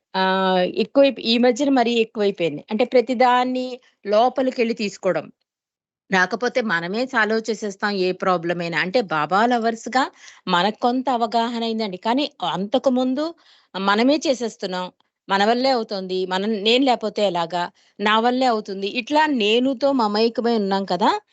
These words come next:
దాని గురించి ఏ-, బాబా ఏమంటున్నారంటే, ఎక్కువ తెలివితేటలపైనే ఈ, ఆ, మానవాళి ఆధారపడి ఉంటారు. ఆ కారణంగా జీవితంలో ఏదైనా సమస్యలు ఎదురైనప్పుడు బయటపడడానికి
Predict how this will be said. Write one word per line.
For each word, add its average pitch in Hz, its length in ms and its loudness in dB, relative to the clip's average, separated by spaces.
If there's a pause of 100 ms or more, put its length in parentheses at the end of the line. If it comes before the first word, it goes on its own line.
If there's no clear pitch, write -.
(320)
దాని 202 200 4
గురించి 247 520 -2
ఏ-, 180 180 -4
బాబా 175 320 2
ఏమంటున్నారంటే, 202 960 -2 (360)
ఎక్కువ 294 440 0 (100)
తెలివితేటలపైనే 247 1040 0
ఈ, 247 180 0 (160)
ఆ, 165 240 0 (160)
మానవాళి 202 840 0
ఆధారపడి 202 640 -4
ఉంటారు. 190 680 -4 (380)
ఆ 202 120 4
కారణంగా 262 840 0 (320)
జీవితంలో 277 600 2
ఏదైనా 247 360 2 (160)
సమస్యలు 226 600 -2
ఎదురైనప్పుడు 226 1040 2 (800)
బయటపడడానికి 262 1080 0